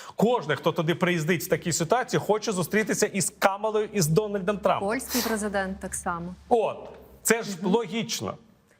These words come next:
Speaker 1: Але просто є люди, з якими Дональд Трамп хоче зустрічатися, а є люди, з якими він не хоче зустрічатися. Трамп же зустрічався з Віктором Орбаном, коли Орбан взагалі не зустрічався з Байденом.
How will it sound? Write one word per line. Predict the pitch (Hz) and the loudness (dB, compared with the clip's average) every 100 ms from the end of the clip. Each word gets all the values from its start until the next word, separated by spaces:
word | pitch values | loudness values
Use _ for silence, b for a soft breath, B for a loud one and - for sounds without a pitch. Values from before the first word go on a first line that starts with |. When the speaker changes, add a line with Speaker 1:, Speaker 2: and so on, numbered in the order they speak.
| b _ _ _ | b _ _ _
Speaker 1:
Але | 180 190 | 0 0
просто | 185 180 180 - 156 | -2 0 0 2 0
є | 151 | 2
люди, | 143 127 | 0 -2
з | 117 | -2
якими | 139 135 127 | -2 0 0
Дональд | 123 120 117 | 0 0 0
Трамп | 123 107 - | 0 0 -2
хоче | 127 110 135 | -2 -2 -2
зустрічатися, | 143 143 180 - 226 214 - 220 - b - | -4 -2 -2 0 0 -2 -6 -6 -8 b 0
а | 123 | 0
є | 127 156 | 0 -2
люди, | 175 196 | 0 0
з | 160 | 0
якими | 202 | 0
він | 190 208 | 2 0
не | 220 | 0
хоче | 208 156 - 104 | 0 -2 -2 -6
зустрічатися. | 95 - 95 95 - 92 - - b b b - | -8 -8 0 0 0 -6 -14 -20 b b b -2
Трамп | 208 185 | 0 0
же | 160 | -2
зустрічався | 160 190 247 247 180 | -2 0 0 0 0
з | 139 | 0
Віктором | 143 143 131 | 2 2 2
Орбаном, | 175 202 165 | 0 0 0
коли | 147 131 | 2 2
Орбан | 151 160 | 2 0
взагалі | 117 151 147 139 | 2 0 2 0
не | 175 | -2
зустрічався | 147 131 120 139 135 131 | -2 -4 0 0 2 -2
з | |
Байденом. | 110 110 90 - | 0 0 0 -8